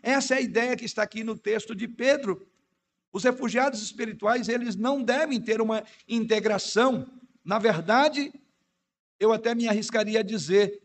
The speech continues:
que se você é um cristão verdadeiro, você sabe que o problema espiritual para você não é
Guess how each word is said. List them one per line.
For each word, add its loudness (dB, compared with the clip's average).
que 0
se -4
você 4
é 2
um 2
cristão -2
verdadeiro, 2
você 0
sabe -2
que -6
o -2
problema 4
espiritual 0
para 0
você 0
não 4
é -2